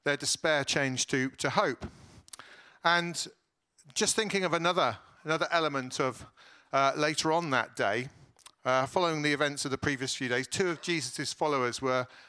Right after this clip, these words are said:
returning to their home and to the village of Emmaus, just outside of Jerusalem. Uh, and again, they were confused and uncertain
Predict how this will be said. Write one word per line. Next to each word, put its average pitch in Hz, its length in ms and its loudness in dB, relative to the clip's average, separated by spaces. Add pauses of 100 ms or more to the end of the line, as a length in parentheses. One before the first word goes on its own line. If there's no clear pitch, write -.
(200)
returning 139 600 0
to 151 100 -2
their 131 180 2
home 123 380 0
and 120 140 -12 (120)
to 143 80 -6
the 127 100 -6
village 131 240 -4
of 123 100 -6
Emmaus, 131 380 0
just - 220 -12
outside 127 540 -2 (480)
of 123 200 0
Jerusalem. 139 720 0 (560)
Uh, 151 240 4
and 160 80 -4
again, 160 180 -2
they 202 160 0
were 151 160 0
confused 120 760 -6 (140)
and 120 360 -2 (100)
uncertain 127 800 -2